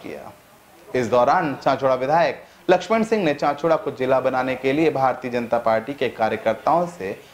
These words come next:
मदद मांगी। इस दौरान भारतीय जनता पार्टी के कार्यकर्ताओं ने चाचौड़ा बीनागंज नगर परिषद के पूर्व अध्यक्ष श्री कृष्ण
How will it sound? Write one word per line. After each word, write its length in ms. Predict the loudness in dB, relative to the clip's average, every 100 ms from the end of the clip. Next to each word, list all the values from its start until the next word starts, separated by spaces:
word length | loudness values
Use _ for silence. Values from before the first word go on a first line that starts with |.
| -2
मदद 340 | 2 4 2 0
मांगी। 680 | -4 -6 -12 -18 -20 -4 0
इस 60 | 2
दौरान 300 | 2 2 2
भारतीय 340 | 0 0 -2
जनता 240 | -2 0
पार्टी 340 | 2 2 0 -2
के 120 | -2
कार्यकर्ताओं 640 | 0 0 2 0 2 0
ने 140 | 0 -2
चाचौड़ा 500 | 0 -2 0 2 2
बीनागंज 600 | 0 0 0 0 0 2
नगर 200 | 2 2
परिषद 440 | 2 0 -2 -2
के 80 | -2
पूर्व 420 | -2 0 -2 0 -2
अध्यक्ष 760 | -2 0 0 -2 -16 -18 0
श्री 120 | 2
कृष्ण 420 | 4 2 0 -2